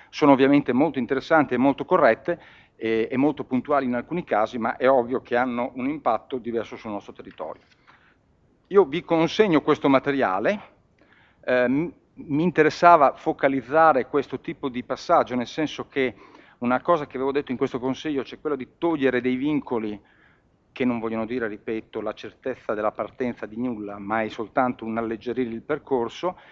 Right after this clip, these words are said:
Questo impegno in qualche modo l'abbiamo portato avanti ed è tutto migliorabile. Il vero problema che segnalavo, pre-, beh,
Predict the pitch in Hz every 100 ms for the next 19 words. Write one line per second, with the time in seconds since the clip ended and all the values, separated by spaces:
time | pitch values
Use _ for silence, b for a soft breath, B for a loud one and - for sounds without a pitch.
0 | b b - 175 - 151 135 160 165 -
1 | 180 151 131 117 139 127 147 156 131 117
2 | 117 151 143 127 - 117 135 147 175 123
3 | 117 - 175 _ _ _ _ _ _ _
4 | _ _ _ _ - _ _ _ 123 123
5 | 151 135 110 107 87 90 - b b -
6 | 147 208 190 175 170 127 151 - - 135
7 | - - 139 127 131 135 117 117 117 104
8 | 87